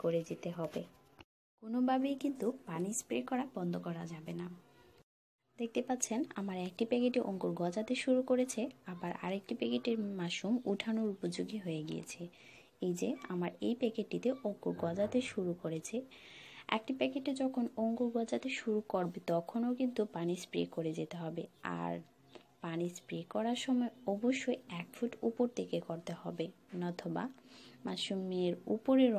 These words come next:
অংশটুকু, এই যে এই অংশটুকু, সেটা ফেটে যেতে পারে। ফেটে গেলে তো খারাপ দেখায়, তাই না? দেখতে ভালো লাগে না। আবার এই গোড়া থেকে, এই যে এই গোড়া থেকে সেখান থেকেও উঠে আসতে পারে।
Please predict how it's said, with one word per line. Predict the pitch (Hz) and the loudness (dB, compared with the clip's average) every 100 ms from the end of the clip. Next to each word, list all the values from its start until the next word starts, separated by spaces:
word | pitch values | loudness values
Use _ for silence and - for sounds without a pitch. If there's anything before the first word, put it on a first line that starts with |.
| 170 | 2
অংশটুকু, | 165 170 165 156 - - - | 0 -4 -2 -4 -4 -8 -6
এই | 175 | -6
যে | 208 294 - 226 | -2 -4 2 4
এই | 233 196 | 4 2
অংশটুকু, | 175 185 170 170 - - | 0 -2 0 -2 -2 -6
সেটা | 180 175 - | -4 -8 -4
ফেটে | 180 185 175 | -4 -2 -2
যেতে | 175 175 170 | -2 -4 -4
পারে। | 160 165 - _ | -6 -6 -10 _
ফেটে | - 180 170 | -14 -4 0
গেলে | 175 175 175 | 2 0 -2
তো | - | -6
খারাপ | - 180 175 | -4 -2 0
দেখায়, | 175 170 170 | -2 -4 -4
তাই | 214 202 | 0 0
না? | 180 175 - _ _ _ _ _ _ | 0 -2 -8 _ _ _ _ _ _
দেখতে | 220 220 226 190 | -18 -12 -8 -6
ভালো | 180 170 170 | 0 0 0
লাগে | 170 175 170 | -2 -2 -4
না। | 170 175 - - - - | -4 -10 -16 -18 -18 -8
আবার | 196 202 196 247 - - - - - - - 175 | -4 -2 -2 -2 -6 -18 -18 -20 -20 -20 -4 -2
এই | 165 165 165 165 160 | 0 0 -2 -2 0
গোড়া | 202 220 226 - | 2 2 0 -2
থেকে, | 160 - - - - - - - - - - | -6 -4 -8 -8 -18 -20 -20 -20 -20 -20 -8
এই | - 175 | -6 -4
যে | 190 254 - - | -4 -6 -8 -6
এই | 196 180 | -4 -2
গোড়া | 180 190 185 - | 0 0 -2 -4
থেকে | 175 208 269 - | -4 -2 -2 -4
সেখান | - 180 175 175 | -8 -6 -4 -4
থেকেও | 175 208 247 185 | -4 0 0 0
উঠে | 180 175 160 | -2 -2 -2
আসতে | - 175 | -2 -4
পারে। | - | -4